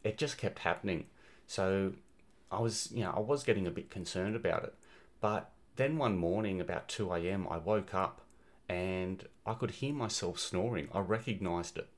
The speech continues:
And turns out that my dog, who sleeps in my bedroom, was snoring his ass off. And for weeks I'd been freaking out that it was me. And, like, it's a pretty serious snore if you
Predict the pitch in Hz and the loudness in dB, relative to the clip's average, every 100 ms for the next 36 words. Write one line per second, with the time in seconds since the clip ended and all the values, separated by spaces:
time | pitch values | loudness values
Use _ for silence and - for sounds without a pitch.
0 | - - - - - - 92 98 101 98 | -20 -20 -20 -20 -20 -10 -4 -2 0 -2
1 | 95 - - - - - - 160 160 92 | -4 -8 -18 -20 -20 -14 -4 0 2 4
2 | 110 104 - - - - 101 101 98 - | 4 4 2 -2 -16 -4 0 0 -2 -6
3 | - - - 98 113 113 107 107 104 90 | -20 -20 -8 0 0 2 6 6 6 2
4 | - 107 101 98 - 107 107 - 101 98 | -2 0 0 -2 0 2 2 0 -2 -2
5 | 95 104 104 104 90 82 87 95 98 - | 0 2 2 2 0 0 -2 -4 -4 -6
6 | - 104 110 120 113 104 90 95 113 - | -4 -4 -2 0 0 0 0 0 -2 0
7 | 78 80 - - - - - 110 110 117 | 0 0 -4 -20 -20 -16 -4 -4 -2 -4
8 | 110 131 120 - 117 117 104 98 - 80 | 0 2 0 -2 -4 0 0 0 -2 -2
9 | 95 104 98 101 104 - - - 92 92 | -2 -2 -2 -2 -4 -2 0 2 2 -2
10 | 95 95 117 98 - - - - - - | 2 2 4 2 -2 -18 -20 -20 -20 -8
11 | 98 98 98 98 - - 104 101 - - | -4 -2 0 -2 -4 -6 -6 -6 -10 -10
12 | - - - 117 101 - 113 110 98 85 | -10 -8 -8 -6 -4 -2 -2 -2 0 0
13 | - - 113 123 104 82 67 | -2 -4 -2 0 0 0 -4